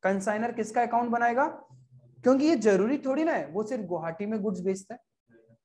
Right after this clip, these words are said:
गुजरात में भेजा होगा, राजस्थान में भेजा होगा, ठीक है, कोई और स्टेट में एमपी, यूपी कहीं पे भी भेज रहा है तो वहां पे भी तो उसने एजेंट अपॉइंट कर रखे होंगे।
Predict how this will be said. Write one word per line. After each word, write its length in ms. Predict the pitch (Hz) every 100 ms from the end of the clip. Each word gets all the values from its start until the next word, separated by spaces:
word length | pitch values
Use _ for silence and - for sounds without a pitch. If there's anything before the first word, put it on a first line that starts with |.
| _
गुजरात 440 | 147 151 165 165 165
में 120 | 196 185
भेजा 260 | 175 185
होगा, 220 | 175 175 190 _ _ _ _
राजस्थान 500 | 131 135 131 - 185
में 160 | 202 214
भेजा 240 | 190 190
होगा, 240 | 190 180 180 185 - _ _
ठीक 140 | 196 202
है, 80 | 240 - -
कोई 140 | 214 214
और 280 | 170 285
स्टेट 220 | - 202 202
में 120 | 208
एमपी, 380 | 175 170 170 214
यूपी 360 | 180 190 220
कहीं 200 | 220 196
पे 120 | 196 214
भी 80 |
भेज 200 | 190 190
रहा 140 | 196 220
है 200 | 220 - -
तो 80 | 240
वहां 220 | 190 185
पे 100 | 196
भी 120 | 202
तो 100 | 208
उसने 240 | 220 226 196
एजेंट 280 | 160 196 190
अपॉइंट 320 | 196 202 196
कर 100 | 202
रखे 220 | 196 208
होंगे। 200 | 196 220